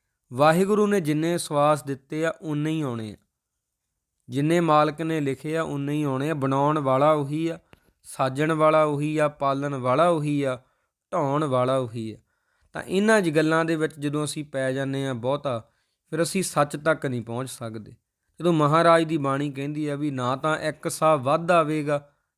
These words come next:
ਨਾ ਘੱਟ ਆਵੇਗਾ, ਜਿੰਨੇ ਲਿਖੇ ਆ, ਉਨੇ ਹੀ ਆਉਣਗੇ। ਭਾਈ ਸਾਹਿਬ, ਭਾਈ ਮਰਦਾਨਾ ਜੀ, ਉਹਨਾਂ ਦਾ ਜਦੋਂ ਅੰਤਮ ਸਮਾਂ ਆਉਣਾ ਸੀ,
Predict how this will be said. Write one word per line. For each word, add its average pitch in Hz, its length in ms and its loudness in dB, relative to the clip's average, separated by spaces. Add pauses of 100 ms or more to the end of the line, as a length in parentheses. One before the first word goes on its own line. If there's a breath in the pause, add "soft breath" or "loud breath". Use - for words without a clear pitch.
(120)
ਨਾ 147 220 -2
ਘੱਟ 135 380 -2
ਆਵੇਗਾ, 131 580 -2 (540)
ਜਿੰਨੇ 170 540 2
ਲਿਖੇ 170 400 0
ਆ, 170 140 2 (100)
ਉਨੇ 151 260 -2
ਹੀ 135 120 0
ਆਉਣਗੇ। 117 420 -10 (640)
ਭਾਈ 160 340 4
ਸਾਹਿਬ, 160 480 0
ਭਾਈ 143 380 0
ਮਰਦਾਨਾ 131 680 -2
ਜੀ, 123 320 -6 (920)
ਉਹਨਾਂ 202 300 4
ਦਾ 185 120 6
ਜਦੋਂ 170 220 0 (120)
ਅੰਤਮ 185 320 -4
ਸਮਾਂ 156 400 -4
ਆਉਣਾ 147 420 -4
ਸੀ, 120 440 -6